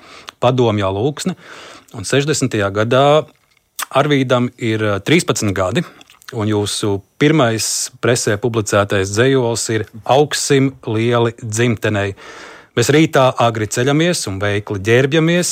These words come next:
mēs ātrāk skolā gribam būt un zināšanas gūt, mēs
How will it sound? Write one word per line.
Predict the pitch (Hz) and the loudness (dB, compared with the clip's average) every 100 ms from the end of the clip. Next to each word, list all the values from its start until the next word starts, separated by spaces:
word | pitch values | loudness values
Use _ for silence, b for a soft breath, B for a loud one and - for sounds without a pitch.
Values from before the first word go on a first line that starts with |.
| - | -4
mēs | 98 - - | -4 -6 0
ātrāk | 156 160 143 117 | 2 2 0 -2
skolā | - - 117 117 101 | -2 -4 -2 0 0
gribam | 110 113 104 101 | -2 -2 -2 -2
būt | 117 110 - | -4 -4 -6
un | 92 | -8
zināšanas | 92 104 120 156 - 175 175 147 | -2 2 4 2 2 0 0 0
gūt, | 156 175 175 104 | 0 0 -2 -6
mēs | 98 92 - - | -6 -6 -6 -8